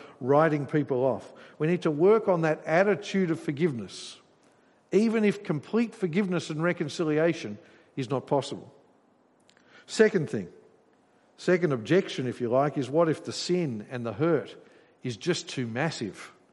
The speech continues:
And this is a common objection, isn't it? You don't understand. The f-, thing I, I can't forgive is not trivial. If you just knew how much I was hurt, then, then you'd agree.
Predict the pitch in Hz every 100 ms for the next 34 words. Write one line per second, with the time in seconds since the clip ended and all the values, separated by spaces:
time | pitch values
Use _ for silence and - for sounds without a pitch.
0 | _ _ _ _ _ _ - 139 135 113
1 | 113 143 135 113 101 135 131 107 92 -
2 | 120 117 - _ _ _ _ _ _ _
3 | 120 143 143 135 131 151 160 120 107 127
4 | 117 156 165 139 123 - - - - 127
5 | 110 147 139 - 113 127 185 117 104 131
6 | - - 202 131 90 - - _ _ _
7 | _ _ - 127 147 175 170 135 143 143
8 | 147 143 131 107 - 214 165 - 139 147
9 | 131 139 147 135 120 110 143 202 143